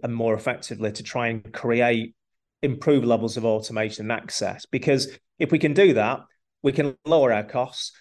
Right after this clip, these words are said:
and we can create environments where we can be keener to try and attract those lower value customers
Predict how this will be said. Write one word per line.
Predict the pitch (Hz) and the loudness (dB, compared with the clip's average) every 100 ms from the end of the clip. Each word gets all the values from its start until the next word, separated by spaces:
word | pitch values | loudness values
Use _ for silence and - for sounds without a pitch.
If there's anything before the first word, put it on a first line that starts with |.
| _ - | _ -4
and | 139 | 0
we | 135 | 0
can | 131 131 | -2 -4
create | 139 139 135 | 2 2 2
environments | 127 123 127 123 - - | -2 -2 -4 -4 -10 0
where | 131 | 2
we | 127 | 2
can | 131 - 165 170 | -2 -6 -6 -4
be | 143 123 - - _ _ _ _ | 0 0 -2 -12 _ _ _ _
keener | - 175 160 117 104 | 0 2 2 0 -2
to | 107 | -4
try | 139 143 | -10 -4
and | 135 | -4
attract | 117 - 156 - - | -4 -6 -10 -8 0
those | 131 120 | 2 2
lower | 127 123 117 | 2 4 4
value | 113 113 113 | 2 -2 -4
customers | 156 143 - 107 104 104 | -6 -8 -8 -6 -6 -8